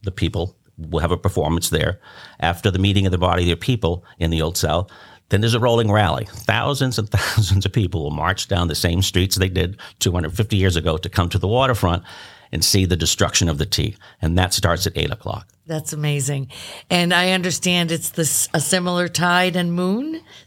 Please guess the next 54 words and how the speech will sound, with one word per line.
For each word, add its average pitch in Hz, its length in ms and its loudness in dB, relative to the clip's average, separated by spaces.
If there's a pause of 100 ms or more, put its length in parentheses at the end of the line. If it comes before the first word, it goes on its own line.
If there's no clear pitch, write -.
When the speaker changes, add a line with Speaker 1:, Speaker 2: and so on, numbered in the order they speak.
Speaker 2:
this - 260 2
year 240 240 2
as 190 160 0
it 170 80 -4
was 180 280 0
two 196 180 -2
hundred 196 240 0
and 185 100 -2
fifty 196 320 -2
years 190 320 0
ago. 277 320 -2
Is 190 140 -2
that 180 220 -2
true? 202 300 -4
Speaker 1:
It's 107 200 2
the 101 160 2
exact 98 720 0
<laughs> - 20 0
same 107 540 2
tide 87 580 0
and 82 160 2
moon 78 500 2
two 95 140 2
hundred 85 200 0
fifty - 260 0
years 78 260 0
ago. 78 180 -2
It's 80 140 -4
a 82 40 -4
very, 110 300 0
very 98 320 2 (220)
extreme 92 640 0 (320)
low, 85 240 2
low 80 260 0
tide. 71 400 -4 (480)
And 78 180 0
back 95 280 2 (140)
then, 92 520 2 (160)
the 92 240 -2
tide 95 280 2
was 101 120 2
so 85 160 2
low 98 220 2
that 85 160 0
when 82 120 0
the 80 60 0
tea 92 220 0
was 87 200 0
dumped 85 300 -2
over, 101 260 0
it 85 80 -6
created 87 360 0
an 78 100 0
island. 98 540 0